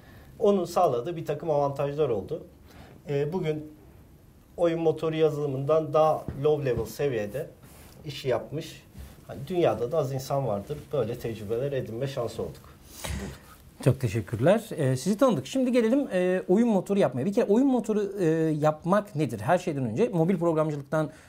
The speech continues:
Speaker 2: bahsediyoruz. E, mobil yazılım, e, hazırlamak için zaten bazı araçlar, gereçler gere-, ge-, gerekiyor. Bazı temel bilgiler gerekiyor.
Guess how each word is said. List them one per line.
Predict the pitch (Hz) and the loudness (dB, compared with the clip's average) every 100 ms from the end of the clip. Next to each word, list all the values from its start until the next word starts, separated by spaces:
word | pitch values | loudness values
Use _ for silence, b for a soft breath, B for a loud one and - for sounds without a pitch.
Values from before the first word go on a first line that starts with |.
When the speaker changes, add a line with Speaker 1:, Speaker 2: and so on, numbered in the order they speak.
| B | B
Speaker 2:
bahsediyoruz. | 117 113 120 104 143 247 - | 0 0 -2 -4 -2 -2 -2
E, | 160 147 143 139 135 131 139 | 0 2 2 2 2 0 2
mobil | 156 170 165 - - - _ - | 0 0 -4 -8 -20 -20 _ -2
yazılım, | 143 147 202 208 - - - | 0 4 2 2 -6 -20 -4
e, | 131 | 0
hazırlamak | 131 123 131 131 135 170 180 | 2 2 0 0 0 0 -2
için | 196 | -2
zaten | 190 214 202 190 | 2 2 2 2
bazı | 160 170 | 2 2
araçlar, | 147 135 131 147 | 0 0 0 0
gereçler | 135 127 120 143 | 0 -4 -2 0
gere-, | 135 107 | 0 -2
ge-, | 104 113 | -4 -4
gerekiyor. | 104 113 107 127 185 | -2 -4 -4 -2 2
Bazı | 147 147 | 2 0
temel | 143 151 160 | -2 -2 -2
bilgiler | 143 135 135 | -2 0 0
gerekiyor. | 107 101 98 220 | 0 -4 -2 -2